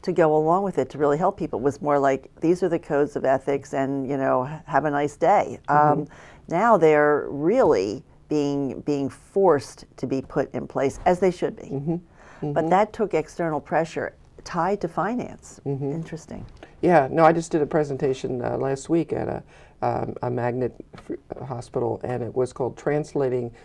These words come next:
Speaker 2: the Code of Ethics into Clinical Practice.
Speaker 1: Very nice.
Speaker 2: You know,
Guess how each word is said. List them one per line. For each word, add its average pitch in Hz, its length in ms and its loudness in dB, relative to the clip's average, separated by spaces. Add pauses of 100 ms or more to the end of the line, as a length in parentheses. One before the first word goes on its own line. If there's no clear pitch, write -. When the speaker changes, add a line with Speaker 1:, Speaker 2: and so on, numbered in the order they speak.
(100)
Speaker 2:
the - 60 -8
Code 143 200 2
of 127 120 2
Ethics 120 360 -2
into 113 200 -4
Clinical 123 440 -4
Practice. - 640 -6
Speaker 1:
Very 143 220 -4
nice. 131 420 -10 (120)
Speaker 2:
You - 120 -14
know, 107 280 -4